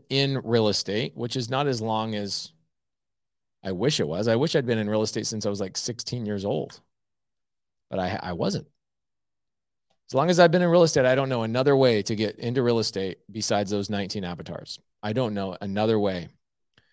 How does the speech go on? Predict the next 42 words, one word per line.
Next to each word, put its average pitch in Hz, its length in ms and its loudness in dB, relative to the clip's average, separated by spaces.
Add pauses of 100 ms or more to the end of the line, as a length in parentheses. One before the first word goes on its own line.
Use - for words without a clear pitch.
(640)
Somehow, 156 400 4
some 160 200 2
way, 110 280 2
no 117 120 -4
matter 110 200 -2
how 110 180 0
you 143 140 2
shake 147 240 0
a 143 40 2
stick 120 280 -2
out 98 160 -2
of 98 80 -4
it, - 180 -8 (240)
at 110 200 2
it, 104 200 -2
it's 107 220 -4
going 117 300 -2
to 120 120 -2
kind 117 220 0
of 107 180 -4 (120)
filter 117 440 0
into 107 220 -2
one 101 160 -2
of 98 80 -4
those 95 160 -2
nineteen. 92 420 -8 (480)
Okay. 98 180 -6 (800)
Daniel 131 340 2
says, 117 260 2
"I'm, 160 260 2 (240)
I'm 185 180 6
a 208 60 6
buyer 156 540 6 (100)
looking 143 420 -2
for 175 180 -2
deals 117 360 0
in 139 160 -2
larger 98 320 -2
markets." - 440 -4
There 98 140 -2
you 113 60 -2
go. - 240 -2